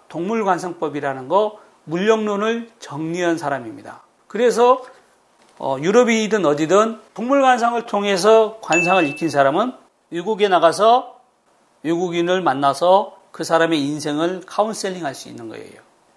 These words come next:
제가 그 설명을 하면, "오마이갓, 오마이갓" 이래요. 어떻게 네가 다 처음 봤는데 나에 대해서 그렇게 잘하느냐, 이 말이에요.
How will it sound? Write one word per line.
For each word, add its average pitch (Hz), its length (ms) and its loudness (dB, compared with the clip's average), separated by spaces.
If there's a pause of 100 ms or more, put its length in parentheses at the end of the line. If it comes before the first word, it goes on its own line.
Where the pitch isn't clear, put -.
(360)
제가 208 220 2
그 190 100 0
설명을 214 400 2
하면, 165 400 -2 (460)
"오마이갓, 185 800 0
오마이갓" 180 580 0
이래요. 123 520 -8 (420)
어떻게 277 360 -4
네가 247 160 2
다 220 120 2
처음 262 200 -2
봤는데 214 360 2
나에 143 240 2
대해서 180 200 0
그렇게 139 180 -6
잘하느냐, 170 500 -4
이 113 40 -10
말이에요. 101 300 -16